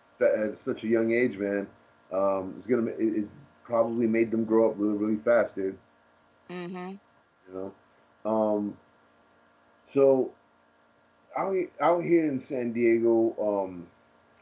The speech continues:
Speaker 1: I remember, and the reason I wanna talk about this is because I think it's important for, uh, other women to,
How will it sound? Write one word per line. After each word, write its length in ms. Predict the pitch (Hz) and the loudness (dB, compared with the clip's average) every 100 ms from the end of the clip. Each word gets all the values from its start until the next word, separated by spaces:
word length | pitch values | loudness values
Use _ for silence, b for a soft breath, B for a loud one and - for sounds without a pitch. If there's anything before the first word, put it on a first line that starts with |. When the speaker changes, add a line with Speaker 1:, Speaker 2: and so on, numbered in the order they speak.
| _ | _
Speaker 1:
I 40 | 117 | 0
remember, 400 | 143 135 120 113 | 0 0 -2 -2
and 100 | 113 | -2
the 40 | |
reason 320 | 113 156 147 135 | 2 0 0 -2
I 40 | |
wanna 220 | 127 107 | -2 -4
talk 260 | 90 113 104 | 0 2 2
about 320 | 92 92 92 | 2 0 0
this 100 | 95 | -8
is 140 | 92 92 | -12 -12
because 240 | 98 101 | -8 -4
I 60 | 98 | -4
think 180 | 127 117 | -2 -4
it's 140 | 113 | -4
important 420 | 101 113 90 - | -6 -6 -6 -6
for, 760 | 101 92 92 - 87 - - - - _ | -4 -4 -4 -2 0 0 -4 -10 -18 _
uh, 20 | 104 | 0
other 120 | 107 | 2
women 440 | 101 98 95 90 87 _ _ - | 2 0 -2 -8 -12 _ _ -4
to, 420 | 95 90 85 - | -2 0 -2 -6